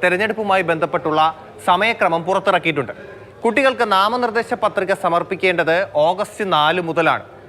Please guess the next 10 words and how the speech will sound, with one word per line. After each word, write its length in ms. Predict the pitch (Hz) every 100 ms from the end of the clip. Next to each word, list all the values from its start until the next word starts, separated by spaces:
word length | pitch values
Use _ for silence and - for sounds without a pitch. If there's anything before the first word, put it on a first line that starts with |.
| - -
ഓഗസ്റ്റ് 400 | 185 220 - 220
നാല് 240 | 180 190
മുതൽ 360 | 190 180 214 226
ഓഗസ്റ്റ് 420 | 202 180 202 - 185
എട്ട് 200 | - 240
വരെയാണ് 520 | 202 170 156 160 160
നാമനിർദ്ദേശ 600 | 151 156 180 175 165 175
പത്രിക 380 | 185 160 160 156
സമർപ്പിക്കാനുള്ള 880 | 156 151 151 165 151 147 139 151 180 - - 160
ദിവസങ്ങൾ. 400 | 180 175 151